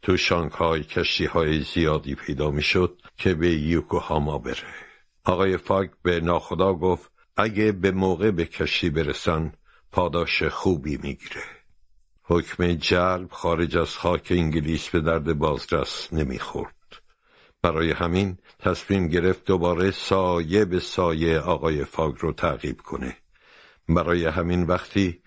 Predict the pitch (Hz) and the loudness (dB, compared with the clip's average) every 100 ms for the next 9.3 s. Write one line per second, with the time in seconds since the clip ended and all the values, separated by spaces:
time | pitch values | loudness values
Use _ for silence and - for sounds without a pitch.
0 | - 92 90 95 90 - 87 82 - 90 | -4 0 2 2 2 0 0 0 -2 -2
1 | - 82 98 101 76 82 71 - _ _ | 0 0 0 0 0 0 -2 -6 _ _
2 | - 92 76 - - 90 85 - 95 85 | -2 0 0 -2 0 0 0 0 2 2
3 | 90 80 76 95 80 - 87 73 73 - | 0 -2 0 0 -2 -4 -2 0 0 0
4 | - 87 80 _ - - - - 82 78 | 2 2 0 _ -20 -20 -20 -2 0 0
5 | 73 85 - - 85 73 73 - _ - | -2 -4 -4 -2 0 2 0 -4 _ -20
6 | _ _ _ 87 76 73 - - - - | _ _ _ -4 -4 -6 -8 -12 -14 -18
7 | _ - - _ _ _ _ _ _ - | _ -20 -20 _ _ _ _ _ _ -16
8 | - 98 90 - 113 117 107 90 101 110 | -2 0 0 0 0 0 0 2 2 0
9 | - 95 85 | 0 0 0